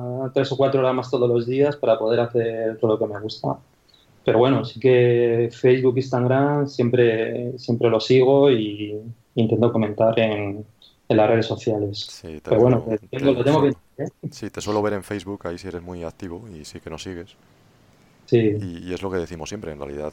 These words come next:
Speaker 2: Eh, bueno, yo siempre soy muy pesado con el foro porque me parece lo más interactivo, pero la verdad tenemos tantas posibilidades porque cada uno nos siga de una manera.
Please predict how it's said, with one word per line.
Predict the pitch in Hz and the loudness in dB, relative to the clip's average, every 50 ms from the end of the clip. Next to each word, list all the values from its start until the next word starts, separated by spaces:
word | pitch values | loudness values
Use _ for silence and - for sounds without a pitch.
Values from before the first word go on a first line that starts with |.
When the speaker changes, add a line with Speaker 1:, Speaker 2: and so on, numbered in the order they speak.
| - 80 | -12 -12
Speaker 2:
Eh, | 76 78 76 71 | -14 -12 -12 -10
bueno, | 82 82 76 | -10 -10 -10
yo | 71 71 | -10 -10
siempre | 76 78 78 82 80 | -12 -10 -10 -10 -10
soy | 80 80 | -10 -10
muy | 80 82 | -12 -12
pesado | - 82 78 85 73 | -12 -12 -12 -10 -10
con | 80 82 | -10 -10
el | 80 - | -10 -10
foro | - 90 87 92 - _ - - - - - _ _ _ - | -10 -10 -10 -10 -12 _ -20 -20 -20 -20 -20 _ _ _ -12
porque | - 85 76 73 | -12 -12 -12 -12
me | 76 76 | -16 -14
parece | - 80 76 76 - - | -12 -12 -12 -12 -12 -14
lo | 76 76 | -14 -12
más | 76 76 76 76 78 76 - - | -12 -12 -12 -12 -12 -14 -16 -18
interactivo, | 80 80 80 90 85 82 85 - 98 92 87 98 113 - - - - - - - - - - | -18 -14 -10 -8 -8 -8 -8 -10 -10 -8 -8 -8 -10 -12 -18 -20 -20 -20 -20 -20 -20 -12 -6
pero | - 85 80 80 76 76 76 | -6 -4 -4 -4 -4 -4 -6
la | 73 73 | -6 -6
verdad | 76 73 78 80 80 - | -6 -6 -8 -8 -10 -10
tenemos | - 80 78 76 76 - | -12 -14 -14 -14 -14 -12
tantas | 82 80 82 82 | -12 -12 -12 -12
posibilidades | - - 82 80 78 78 78 78 80 87 - | -10 -10 -12 -10 -10 -12 -10 -10 -10 -10 -12
porque | - - 85 78 - | -12 -14 -12 -12 -12
cada | 82 73 71 | -12 -10 -10
uno | 71 76 80 | -10 -12 -12
nos | 85 85 - | -14 -14 -14
siga | - 87 78 78 73 71 69 69 | -14 -12 -12 -12 -10 -10 -12 -12
de | 76 76 | -12 -12
una | 73 67 | -14 -14
manera. | 65 69 76 104 104 90 | -14 -14 -14 -14 -14 -14